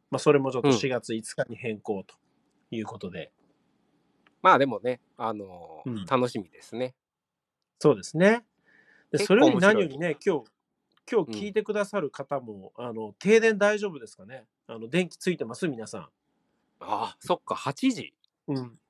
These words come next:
Speaker 1: そうそうそう。今んとこね、あの、ずっとこう、放送しながら、あの、手元のパソコンで、
Speaker 2: うん。
Speaker 1: あの、東京電力パワーグリッドの停電情報を見たり、
Speaker 2: <laughs>
Speaker 1: あの、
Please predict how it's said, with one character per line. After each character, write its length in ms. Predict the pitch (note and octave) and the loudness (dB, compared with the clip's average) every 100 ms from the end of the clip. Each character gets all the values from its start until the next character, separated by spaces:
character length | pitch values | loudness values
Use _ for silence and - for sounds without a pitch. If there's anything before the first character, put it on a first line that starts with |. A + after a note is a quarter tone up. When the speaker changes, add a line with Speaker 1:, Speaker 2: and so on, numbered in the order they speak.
| _ - | _ -6
Speaker 1:
そ 200 | - D#3+ | -2 0
う 20 | |
そ 140 | C#3+ | -2
う 20 | |
そ 320 | A#2+ A2+ F#2 - | -4 -4 -6 -2
う。 20 | |
今 260 | F#3+ A3+ B3 | 4 6 6
ん 40 | |
と 100 | C4+ | 0
こ 120 | B3+ | -2
ね、 240 | B3 B3+ D#4+ | -4 -4 -6
あ 140 | F#3 | -6
の、 220 | F3+ F3 D#3 | -6 -8 -10
ず 140 | F3 | -12
っ 20 | |
と 160 | - F3 | -10 -8
こ 520 | F3+ F3 E3+ D#3+ D#3 | -6 -6 -8 -10 -12
う、 40 | E3 | -10
放 120 | F3 | -10
送 140 | F3+ | -10
し 140 | E3+ E3 | -10 -10
な 120 | E3 | -8
が 80 | C3+ | -8
ら、 240 | G#2+ E2 - | -10 -12 -18
あ 100 | A#2+ | -20
の、 100 | A#2 | -12
手 120 | D3 | -8
元 240 | C3 B2+ B2+ | -8 -10 -12
の 100 | B2+ | -12
パ 160 | - | -10
ソ 160 | A2+ G#2 | -8 -6
コ 140 | B2+ | -8
ン 80 | A#2 | -8
で、 260 | A2+ A2 - _ _ _ | -6 -6 -10 _ _ _
Speaker 2:
う 60 | B2+ | -12
ん。 20 | |
Speaker 1:
あ 100 | A2 | -10
の、 480 | G#2 G#2+ G2+ F#2 F#2+ - | -10 -10 -10 -10 -12 -4
東 180 | C3+ B2+ | -2 2
京 200 | C3+ B2+ | 0 2
電 160 | C3 | -2
力 280 | A#2 G#2 F3+ | -2 -2 0
パ 100 | B2+ | 0
ワ 160 | B2+ B2+ | 0 0
ー 40 | B2+ | 0
グ 100 | B2+ | -4
リ 80 | |
ッ 100 | B2+ | -6
ド 120 | - G#2 | -12 -12
の 80 | |
停 180 | G2+ C#3 | -2 -2
電 200 | B2+ B2+ | 0 -4
情 180 | B2 A#2+ | -4 -4
報 140 | A#2 | -4
を 60 | G2+ | -6
見 140 | G#2+ | -6
た 180 | A2 G2+ | -4 -4
り、 60 | F#2 | -4
Speaker 2:
<laughs> 560 | F2 - _ - - | -10 -16 _ -10 -8
Speaker 1:
あ 140 | - A2+ | -8 -8
の、 160 | A2 | -10